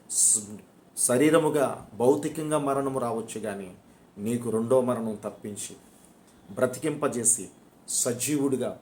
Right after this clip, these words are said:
పరలోక రాజ్యములో చేర్చి తన కుడి పక్కన నిన్ను ఉంచోబెడతాడు, కూర్చోబెడతాడు.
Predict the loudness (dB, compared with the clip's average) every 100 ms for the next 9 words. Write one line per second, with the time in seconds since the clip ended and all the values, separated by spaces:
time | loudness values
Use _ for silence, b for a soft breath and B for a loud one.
0 | -8 -6 0 0 -2 -6 -8 -10 -10 -10
1 | -10 -10 -10 -12 -12 -10 -10 -10 -10 -8
2 | -10 -12 -10 -10 -10 -12 -12 -12 -12 -14
3 | -16 -18 -18 -20 -20 _ _ _ _ _
4 | _ _ _ _ -20 -20 _ _ -20 -12
5 | -8 -6 -6 -6 -8 -14 -16 -18 -20